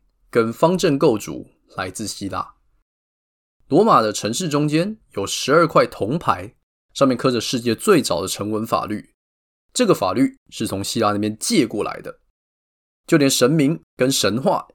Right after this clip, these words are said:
也是百分之八十七从希腊神话照抄过来改一个名字而已。说是借来啦，实际上希腊人如果能打国际官司，我猜他们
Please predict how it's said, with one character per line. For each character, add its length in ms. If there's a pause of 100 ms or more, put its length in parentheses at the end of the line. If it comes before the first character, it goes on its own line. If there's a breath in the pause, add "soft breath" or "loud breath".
(120)
也 80
是 140
百 180
分 100
之 80
八 280
十 100
七 380
从 260
希 220
腊 100
神 180
话 240
照 320
抄 240
过 200
来 120
改 280
一 40
个 60
名 240
字 160
而 100
已。 160 (840)
说 180
是 120
借 200
来 220
啦， 240
实 220
际 160
上 280
希 160
腊 140
人 240
如 140
果 160
能 160
打 120
国 200
际 120
官 220
司， 460
我 100
猜 160
他 100
们 240